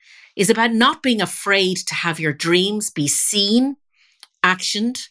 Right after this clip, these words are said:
and realized. And it's why I share these stories on Your Truth Shared. I want you to have permission and the space to tell your truth, your story, your dream, so it can be shared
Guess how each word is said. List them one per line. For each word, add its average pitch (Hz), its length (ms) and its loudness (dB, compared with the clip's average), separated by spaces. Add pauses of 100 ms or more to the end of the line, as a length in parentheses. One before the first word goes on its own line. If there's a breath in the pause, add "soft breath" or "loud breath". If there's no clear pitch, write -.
(420)
and 160 160 2
realized. 156 840 -2 (1120 soft breath)
And 196 100 2
it's 196 160 -2
why 240 260 2
I 180 60 0
share 214 440 0
these 139 220 -8
stories - 520 -6
on 156 160 -2
Your 143 120 -2
Truth - 280 -8
Shared. 117 460 -6 (1600 loud breath)
I 180 120 2
want 247 320 0
you 247 160 4
to 240 100 0
have 226 340 -2
permission 233 760 2
and 220 120 2
the 214 60 2
space 233 520 0
to 185 160 -6
tell 262 380 2
your 220 300 0
truth, - 500 0
your 240 220 4
story, 254 600 4
your 247 320 0
dream, 196 680 0 (100)
so - 300 -4
it - 160 0
can 185 180 -4
be 156 120 -6
shared 175 680 0